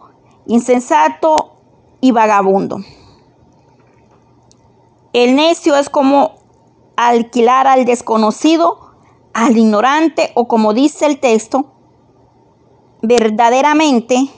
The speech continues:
eh, debemos nosotros, eh,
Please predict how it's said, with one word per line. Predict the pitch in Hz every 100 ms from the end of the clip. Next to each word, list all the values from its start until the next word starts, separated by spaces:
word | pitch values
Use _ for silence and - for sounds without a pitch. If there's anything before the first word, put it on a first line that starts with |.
| _ _ _ _ _ _ _ _ _ _ -
eh, | 247 226 220 214 208 - - _ _ _ _ _ -
debemos | 226 247 277 320 339
nosotros, | 285 - - 330 - 202 214 - - - _ _ _ _ _ _ _ _ _ _ - - - - _ _ _ _ -
eh, | 240 233 220 214 208 196 185